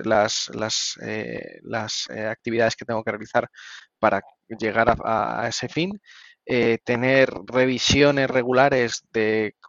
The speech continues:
cuáles son las desviaciones que tengo con respecto a, a ese plan y luego l-, la, la adaptación o la flexibilidad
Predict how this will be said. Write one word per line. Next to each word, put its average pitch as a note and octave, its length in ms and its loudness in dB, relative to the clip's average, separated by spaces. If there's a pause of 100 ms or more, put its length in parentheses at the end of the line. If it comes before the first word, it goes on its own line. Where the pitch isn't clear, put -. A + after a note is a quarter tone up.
cuáles B2 240 4
son C3 120 0
las B2+ 140 2
desviaciones B2+ 680 -2
que A#2 120 -6
tengo B2 260 -6
con A2+ 140 -6
respecto A#2+ 760 -2
a, A2 380 -2 (760)
a G#2+ 120 -2
ese B2 160 -2
plan F3+ 380 -2 (240)
y B2 120 -6
luego A2+ 400 -2
l-, A#2 240 -6
la, F#2 400 -2
la F#2 100 -2
adaptación A#2 720 -4
o A2 180 -6
la G2+ 300 -4 (320)
flexibilidad A#2 640 -2